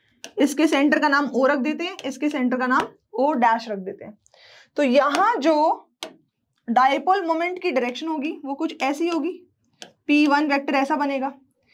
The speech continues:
यहाँ जो डायपोल मोमेंट की डायरेक्शन होगी पी टू वेक्टर कुछ ऐसा बनेगा। अपन पहले तो एक की वजह से दूसरे पे और दूसरे की वजह से पहले पे टॉर्क निकाल लेते हैं। बेटा देखो,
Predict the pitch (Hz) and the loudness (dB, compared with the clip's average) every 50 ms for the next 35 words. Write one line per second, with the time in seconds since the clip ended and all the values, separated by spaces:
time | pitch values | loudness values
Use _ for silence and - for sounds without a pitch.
0 | _ _ _ _ - - 208 214 254 240 262 277 302 370 392 427 349 294 339 359 | _ _ _ _ -6 -4 0 2 4 4 4 4 4 2 2 2 0 0 0 0
1 | 359 - 294 277 277 294 320 339 330 311 311 320 330 320 - 320 247 254 262 262 | 2 2 2 2 2 0 -2 -4 -4 -4 -4 -6 -6 -4 -4 0 0 2 0 0
2 | - 302 294 294 277 320 294 - 277 269 233 302 294 262 247 233 233 262 262 - | 0 -2 -2 -2 -2 -4 -4 -4 -4 -4 0 2 2 2 2 0 -2 -4 -4 -4
3 | 339 381 - - - _ _ _ - 240 247 233 240 214 208 196 196 196 196 - | -4 -6 -6 -10 -16 _ _ _ 0 0 2 2 2 0 0 -4 -4 -8 -10 -14
4 | - _ _ _ - - - - - - - 320 359 415 440 440 427 330 330 359 | -16 _ _ _ -20 -20 -20 -10 2 2 2 4 6 4 6 6 4 4 6 4
5 | 392 392 392 392 427 453 453 - - 294 330 320 - - 349 339 339 320 339 359 | 4 4 4 2 2 2 0 0 0 0 0 0 0 0 2 2 2 0 2 0
6 | 359 254 277 269 262 320 330 320 359 381 392 294 285 285 277 294 311 254 302 294 | 0 0 0 -2 -2 0 -2 0 0 0 0 0 -2 -4 -2 -4 -4 -4 -4 -4
7 | 269 269 311 320 320 269 240 247 254 311 320 - 254 226 220 214 214 202 190 190 | -4 -4 -4 -2 0 0 0 0 0 -2 2 2 2 2 2 0 -4 -6 -4 -6
8 | - - - - - - 226 302 330 320 330 294 247 208 | -6 -8 -10 -12 -10 -4 -2 2 2 4 4 4 2 0